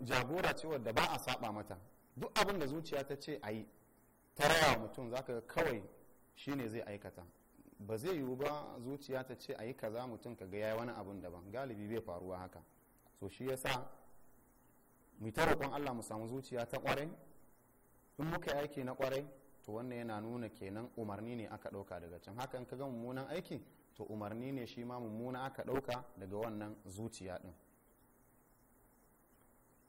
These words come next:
To wannan bayani yana nan a cikin littafin shi Jami'ul Ulum wal Hikam, kamar yadda na faɗi, a shafi na saba'in da hudu. Sannan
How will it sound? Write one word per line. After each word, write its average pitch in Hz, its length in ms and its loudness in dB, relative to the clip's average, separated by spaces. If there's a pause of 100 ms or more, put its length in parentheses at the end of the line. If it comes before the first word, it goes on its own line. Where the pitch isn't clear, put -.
(600)
To - 80 -6
wannan 127 320 4
bayani 135 480 4 (540)
yana 123 280 2
nan 117 160 -2
a 113 80 -6
cikin 120 280 -6
littafin 120 460 -2
shi 98 100 -10
Jami'ul 113 380 -2
Ulum 113 280 -2
wal 98 200 -2
Hikam, 127 300 -4
kamar 107 220 -4
yadda 104 180 -2
na 113 100 -2
faɗi, 135 360 -2 (100)
a 107 60 -8
shafi 123 440 -2
na 113 260 -2
saba'in 104 480 -6
da 98 60 -2
hudu. 90 260 -10 (1700)
Sannan 170 560 4